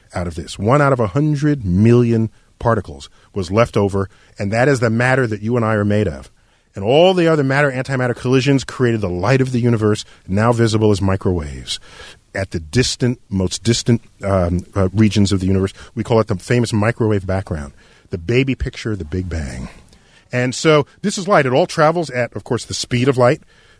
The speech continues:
which in miles per second, a hundred eighty-six thousand two hundred eighty-two miles per second. And if you want to get really geeky at home, uh, one, one nanosecond, that's a billionth of a second, light travels one foot.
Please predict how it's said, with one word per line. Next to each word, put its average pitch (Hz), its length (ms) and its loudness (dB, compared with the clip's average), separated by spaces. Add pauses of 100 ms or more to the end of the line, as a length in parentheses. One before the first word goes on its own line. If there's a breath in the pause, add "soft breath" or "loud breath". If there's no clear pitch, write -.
which 113 320 0
in 107 440 2
miles 110 440 2
per - 160 -6
second, 151 240 0
a 107 40 0
hundred 139 260 2
eighty-six - 580 -4
thousand 107 840 2 (220 soft breath)
two - 180 -2
hundred 123 240 4
eighty-two 110 380 -2
miles 92 400 -2
per - 220 -6
second. - 640 -6 (560 loud breath)
And 120 80 -4
if 117 60 -8
you 120 60 0
want 143 120 4
to 143 40 -2
get 127 80 -2
really 131 200 0
geeky 123 340 0
at 120 60 2
home, 120 320 0 (400 soft breath)
uh, 117 160 2
one, 156 560 4 (580 loud breath)
one 151 440 2 (100)
nanosecond, 139 1040 0 (380 soft breath)
that's 113 160 -4
a 104 40 0
billionth 135 380 2
of 160 80 2
a 143 40 -2
second, 165 340 2
light 120 140 2
travels 123 300 0
one 110 160 0
foot. - 260 -2